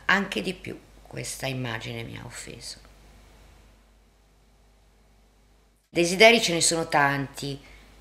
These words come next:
in ogni momento della vita diversi. Eh, un desiderio profondo è, è chiaramente stare bene,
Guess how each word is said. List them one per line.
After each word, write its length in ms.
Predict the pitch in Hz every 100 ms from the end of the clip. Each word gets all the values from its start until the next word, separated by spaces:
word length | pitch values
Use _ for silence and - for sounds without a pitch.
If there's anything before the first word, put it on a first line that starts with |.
| -
in 140 | 147
ogni 180 | 160 170
momento 480 | 170 170 180 185 175
della 260 | 165 160 156
vita 480 | 170 190 190 156
diversi. 1000 | 143 143 139 135 131 - - - 73 - - - - - - - - - - - -
Eh, 800 | - 175 170 165 165 160 160 160 180
un 260 | 208 220
desiderio 880 | 233 233 196 233 240 254 262 247 233
profondo 1200 | 220 214 - 254 311 311 240 175 165 156 151 -
è, 480 | - 160 156 151 139
è 120 | 117 117
chiaramente 540 | 175 165 185 220 170
stare 320 | - 151 151
bene, 420 | 147 120 117 120